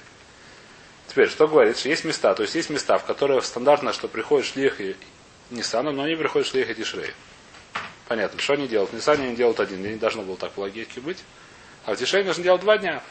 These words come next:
в Суккот. Какая полос граница.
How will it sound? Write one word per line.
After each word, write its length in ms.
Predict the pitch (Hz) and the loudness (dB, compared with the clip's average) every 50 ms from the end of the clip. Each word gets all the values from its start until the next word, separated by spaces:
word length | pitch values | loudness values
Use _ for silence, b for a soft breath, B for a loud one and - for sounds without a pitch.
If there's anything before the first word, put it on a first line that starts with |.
| - - | -16 -12
в 60 | - | -8
Суккот. 340 | - 123 - - 85 - - - - - - - - - - - - - - - - - - | -8 -6 -4 -4 -6 -6 -8 -14 -20 -20 -20 -20 -20 -20 -20 -20 -20 -20 -20 -20 -20 -20 -10
Какая 220 | - - 120 107 | -4 -4 -4 -2
полос 280 | - - 143 135 117 104 | 0 2 2 2 2 2
граница. 420 | 104 113 110 104 90 80 - - | 2 0 0 0 -2 -6 -10 -10